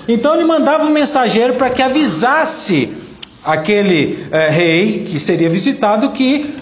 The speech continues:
a outro rei estava indo em seu encontro, ou ao seu encontro. O segundo aspecto é que nessa ida, nesse, eh, eh, nesse, nessa missão de comunicação,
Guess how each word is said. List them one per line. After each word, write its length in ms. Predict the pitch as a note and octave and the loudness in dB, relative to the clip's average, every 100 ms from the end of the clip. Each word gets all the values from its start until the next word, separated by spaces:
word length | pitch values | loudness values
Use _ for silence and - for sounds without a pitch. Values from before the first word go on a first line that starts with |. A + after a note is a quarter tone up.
| - | -4
a 220 | C4+ D#4 | 0 2
outro 400 | C4 A#3 A3+ C4 | 2 2 2 2
rei 160 | G3+ A3 | 2 0
estava 400 | A3 A#3 A3+ G#3 | 0 0 0 2
indo 420 | E3+ F3 G#3+ - F3+ | 0 0 -2 -4 -2
em 220 | F#3 F#3 | 0 0
seu 420 | - F#3 F3 F#3 | 0 0 2 2
encontro, 580 | F#3+ A3 G#3+ A#2+ - - - | 0 0 0 0 -4 -12 -12
ou 160 | C#3 D3+ | -2 0
ao 140 | D3 | 2
seu 240 | C#3+ D3+ D3 | 0 -2 -2
encontro. 480 | C#3+ A2+ F#2+ - - - _ - - - _ - - - | -4 -6 -10 -16 -20 -20 _ -20 -20 -20 _ -20 -20 -10
O 60 | C#3 | -4
segundo 340 | F3+ F3 B3 | -2 0 2
aspecto 580 | F3+ - F#3+ G3+ G3+ - - - - | 2 0 0 0 -2 -6 -14 -16 -6
é 120 | F#3+ F#3+ | -2 0
que 160 | A3+ | 2
nessa 480 | G3+ B3+ - - F#3 | 2 2 0 0 0
ida, 760 | F#3+ C4 F3 D3 A#2+ G2 - - - - - | 2 0 0 0 0 -2 -8 -14 -20 -20 -12
nesse, 840 | F3 A#3+ - - A3 C#3 - - - | -2 0 0 0 0 0 -4 -12 -2
eh, 420 | E3+ E3+ D#3+ D3+ | 0 2 2 2
eh, 40 | D3+ | 0
nesse, 420 | E3+ E3 F3 E3+ | 0 0 -4 -2
nessa 240 | F3+ F3+ | 0 2
missão 560 | A#3 A#3+ - - C#4 B3+ | 2 0 0 0 0 2
de 100 | F#3 | 0
comunicação, 920 | A3 G#3+ F#3+ - D3 - A#3 A3+ | 0 0 0 0 0 0 0 0